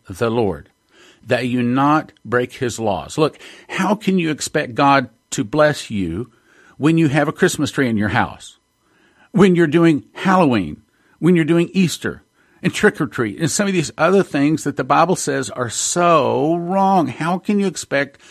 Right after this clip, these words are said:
the blessings and the protection of God when you do that? Well, you don't count on it.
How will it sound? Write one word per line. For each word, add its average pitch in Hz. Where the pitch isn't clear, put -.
the -
blessings 151
and 160
the 147
protection 147
of 143
God 127
when 156
you 160
do 185
that? 180
Well, 208
you 196
don't 185
count 294
on 427
it. -